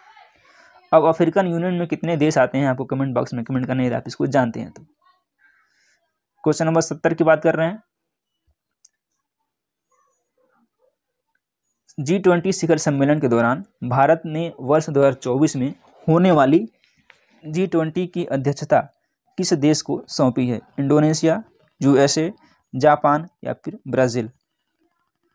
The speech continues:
सौंपी है किसको? अ, ब्राज़ील को। ऑप्शन नंबर डी करेक्ट हो जाएगा। चलिए अगला क्वेश्चन लेते हैं, क्वेश्चन नंबर सेवेंटी वन,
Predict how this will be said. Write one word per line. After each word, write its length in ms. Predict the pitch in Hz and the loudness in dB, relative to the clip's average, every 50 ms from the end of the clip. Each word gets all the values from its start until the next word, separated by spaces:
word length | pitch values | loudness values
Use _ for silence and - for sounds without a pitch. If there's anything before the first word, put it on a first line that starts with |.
| _ _ _ _ _ _ _ _ - | _ _ _ _ _ _ _ _ -4
सौंपी 300 | - 151 151 151 175 170 | 0 0 2 4 4 4
है 60 | 165 | 4
किसको? 320 | 165 170 165 - - 190 202 - _ _ _ _ _ _ _ _ _ _ _ - | 4 2 0 0 -2 -6 -6 -6 _ _ _ _ _ _ _ _ _ _ _ -4
अ, 280 | 127 131 131 127 - _ _ _ - | 0 2 2 2 0 _ _ _ -2
ब्राज़ील 440 | 135 147 147 139 131 143 160 156 | 2 4 4 4 4 2 0 0
को। 200 | 139 - 139 156 | 0 -2 -4 -4
ऑप्शन 340 | 160 - 135 127 - - 160 | -4 -2 -2 -2 -2 -2 -4
नंबर 240 | 131 120 120 123 139 - - _ _ - | -2 -2 -2 -2 -4 -6 -8 _ _ -10
डी 220 | 139 120 151 156 | -2 2 2 2
करेक्ट 300 | 143 139 113 113 - - | 2 2 -2 -4 -8 -12
हो 40 | 143 | -16
जाएगा। 400 | 110 - - - - - _ _ _ _ _ _ _ _ _ _ _ _ _ _ _ _ _ _ _ _ _ _ _ _ _ | -16 -16 -18 -20 -20 -20 _ _ _ _ _ _ _ _ _ _ _ _ _ _ _ _ _ _ _ _ _ _ _ _ _
चलिए 200 | - 131 120 113 - _ _ _ _ _ _ _ _ _ _ _ _ _ _ _ _ _ | -10 -10 -10 -10 -14 _ _ _ _ _ _ _ _ _ _ _ _ _ _ _ _ _
अगला 180 | 151 135 139 135 | -4 -2 0 0
क्वेश्चन 240 | 139 147 - 156 147 | 0 -2 -2 -4 -6
लेते 160 | 139 - 151 | -6 -6 -8
हैं, 120 | 156 180 - - _ _ _ _ _ _ _ _ _ _ | -8 -8 -10 -16 _ _ _ _ _ _ _ _ _ _
क्वेश्चन 200 | - 131 - 143 | -8 -6 -4 -2
नंबर 200 | 139 139 135 139 | -2 0 0 0
सेवेंटी 340 | 135 - 131 123 127 131 139 | 0 2 0 0 2 0 0
वन, 180 | 135 139 156 | 0 -2 -2